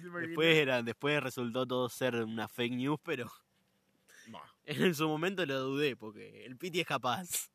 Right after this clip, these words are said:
Speaker 1: ¿Qué sé yo?
Speaker 2: Fue a buscar droga y volvió.
Speaker 1: Claro. De pasada, le abrieron la puerta, él
Speaker 2: Sí,
Speaker 1: pidió,
Speaker 2: sí.
Speaker 1: "¿Puedo salir?". "Sí, sí, sí, andá". Em,
Speaker 2: Si traes para todos los guardias, traes.
Speaker 1: Claro. Es que no se manda al pedo. <laughs>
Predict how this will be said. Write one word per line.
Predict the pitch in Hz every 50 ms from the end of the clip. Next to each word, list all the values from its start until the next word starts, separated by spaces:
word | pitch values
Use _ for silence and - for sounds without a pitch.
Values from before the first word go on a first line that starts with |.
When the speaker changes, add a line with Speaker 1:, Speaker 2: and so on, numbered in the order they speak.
| _ _
Speaker 1:
¿Qué | - 220
sé | 180 - - - - - 98 92 - - 85
yo? | 85 85 _ _ _ _ _ _ _ _ _ _ _ _ _ _
Speaker 2:
Fue | - - 196
a | 190
buscar | 185 170 - 185 175 165
droga | 160 175 185 170 156
y |
volvió. | 143 131 127 127 131 135 120 - - 226 - - - _ _ _ _ _ - -
Speaker 1:
Claro. | - 131 131 127 110 - _ _ _ _ _ _
De | 127 131
pasada, | 131 139 139 139 156 135
le | 143 147
abrieron | 147 165 170 165
la | 156 143
puerta, | 143 151 143 127 117 120 120
él | 127 139
Speaker 2:
Sí, | 127 139 135
Speaker 1:
pidió, | 135 135 135
Speaker 2:
sí. | - - 147 139 120 117 240 - -
Speaker 1:
"¿Puedo | - 185 196 156
salir?". | - - 127 127 139 147 160
"Sí, | - - 156
sí, | 147 - 156 135
sí, | - -
andá". | 123 127 127 117 - _ _ _ _ _ _ _ _ _ _ -
Em, | 135 139 135 131 127 123 113 107 107 107 104 98 95 92 87 85 82 80
Speaker 2:
Si | - - 175 180
traes | 170 190 247 294
para | 233 247 254 233 220
todos | 190 226 254 247 240
los | 208 208
guardias, | 226 254 277 277 233 202
traes. | 185 185 180 175 156 131
Speaker 1:
Claro. | 139 131 131 113 92 85 - _ _ _ _ _ _ _ _ _ _ _ _ _
Es | - 113
que | 113 120
no | 123 131 143 139
se | 139 127 -
manda | 117 123 123 139 139
al | 139 147 151
pedo. | 147 196 185 156 143 117
<laughs> | - - 147 143 - _ _ _ 117 117